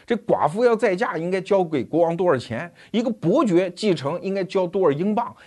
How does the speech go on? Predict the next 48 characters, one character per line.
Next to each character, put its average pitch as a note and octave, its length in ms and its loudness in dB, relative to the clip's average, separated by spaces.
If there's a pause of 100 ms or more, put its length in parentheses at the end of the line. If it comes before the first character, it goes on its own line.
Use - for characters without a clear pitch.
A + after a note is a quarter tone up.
一 G3+ 100 0
个 C4+ 80 0
武 E3 260 0
士 A3+ 240 -4
继 G#3 200 -2
承 F3+ 160 -6
应 F#3+ 100 -8
该 F#3 100 -2
交 F3+ 200 0
多 G3 180 -2
少 E3 80 2
便 - 320 -2
士？ - 340 -10
等 D3+ 180 -6
等， - 120 -10 (460)
就 F4+ 200 6
是 G3 120 2
想 G2+ 260 -6
一 A2 60 -4
出 F#3+ 180 -8
是 E3+ 220 -8
一 C#3+ 80 -4
出。 G3 240 -14 (260)
整 E3+ 300 6
个 E4 160 0
六 D#4+ 180 2
十 D#3 140 -4
三 A3 220 -4
条 D3+ 180 -4
里 D3 120 -6
面， F#2+ 200 -12
甚 D4 260 -2
至 F3+ 240 -8
你 C#3 260 -2
看 B3+ 300 -8
完 D3+ 140 -4
了 A3 80 -6
之 A3 80 -10
后 - 180 -12 (200)
捋 D3 280 2
不 F3+ 140 -6
出 B3 180 -8
一 G#3 140 -8
个 G#3+ 80 -6
逻 G2 400 -8
辑 A#3+ 180 -12
线 F2+ 280 -18
条 - 140 -20